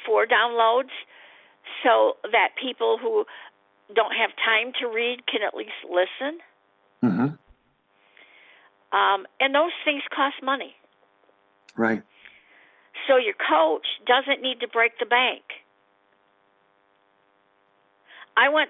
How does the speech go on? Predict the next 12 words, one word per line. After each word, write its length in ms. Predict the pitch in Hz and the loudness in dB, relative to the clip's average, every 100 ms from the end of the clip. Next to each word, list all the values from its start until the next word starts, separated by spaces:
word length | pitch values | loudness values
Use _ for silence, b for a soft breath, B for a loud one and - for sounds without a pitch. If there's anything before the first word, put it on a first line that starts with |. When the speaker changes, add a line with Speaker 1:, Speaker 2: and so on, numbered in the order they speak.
| - | 0
Speaker 1:
through 140 | 262 | 2
a 20 | |
business 380 | 220 240 247 269 - | 2 2 0 -4 -2
coach, 280 | 240 208 - - B B B | 0 0 -2 -10 B B B
and 120 | 233 233 | 0 0
it 120 | - - | -4 -2
cost 280 | 220 220 220 226 | 2 2 0 -8
me 160 | 220 - | -8 -8
two 120 | 240 247 | -10 -2
thousand 440 | 233 233 240 240 | 2 2 0 0
dollars 460 | 233 226 226 226 226 - B B B _ - | 2 4 4 2 0 -8 B B B _ -8
for 720 | 233 214 214 208 208 202 196 | -2 2 6 6 6 6 4